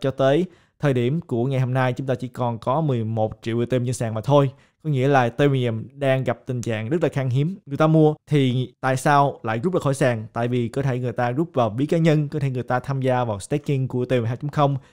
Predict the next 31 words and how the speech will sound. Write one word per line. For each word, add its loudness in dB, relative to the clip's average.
có -6
thể -2
người -4
ta 2
sử -2
dụng 2
với 2
những 0
cái -2
ứng 0
dụng -2
DeFi 2
để -2
yield 0
farming, 2
vân 2
vân. 4
Đây 0
là 4
lý 2
do. 6
Còn 0
chúng -2
ta 4
nhìn 2
vào 4
cái 0
tài 2
liệu 0
tương 0
tự 0